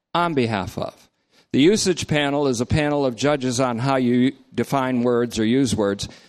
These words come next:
Seventy-five percent of this usage panel said, "On behalf of," is better than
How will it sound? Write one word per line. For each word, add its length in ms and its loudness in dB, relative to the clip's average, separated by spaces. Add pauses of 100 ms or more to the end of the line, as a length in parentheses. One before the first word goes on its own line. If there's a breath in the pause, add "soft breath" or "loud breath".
Seventy-five 640 0
percent 360 -2
of 60 0
this 200 -2
usage 420 0
panel 340 -2
said, 300 -4 (100)
"On 220 0
behalf 460 -2
of," 180 -2
is 120 -6
better 220 0
than 240 -4